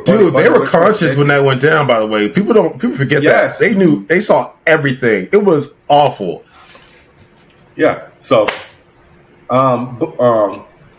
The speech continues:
Speaker 2: he actually, he actually, uh, captures Din, and I don't even remember how Din got out of that.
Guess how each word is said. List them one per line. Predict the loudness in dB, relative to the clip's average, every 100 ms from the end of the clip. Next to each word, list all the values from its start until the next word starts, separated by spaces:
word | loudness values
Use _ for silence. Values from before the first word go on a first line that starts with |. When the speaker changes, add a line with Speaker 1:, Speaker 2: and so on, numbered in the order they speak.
| -2
Speaker 2:
he | 0
actually, | 0 -2 -6 -6 -8 -18 -20 -20 -8
he | -4 -4 -2
actually, | -2 -2 -2 -4 -4 -6 -8 -14 _ _ _ _ _ _ _ _ _ _ _ _
uh, | -2 0 0 -4 -2
captures | -2 -2 -6 -8
Din, | -4 -4 -4 -6
and | -6 -4 -4 -6 -12 _ _ _ _ -8
I | -6
don't | -6 -10 -18 _ _ _
even | -8 -6 -6
remember | -8 -8 -6
how | -6 -6
Din | -8 -2
got | -2 0
out | -2
of | 0
that. | -2 -2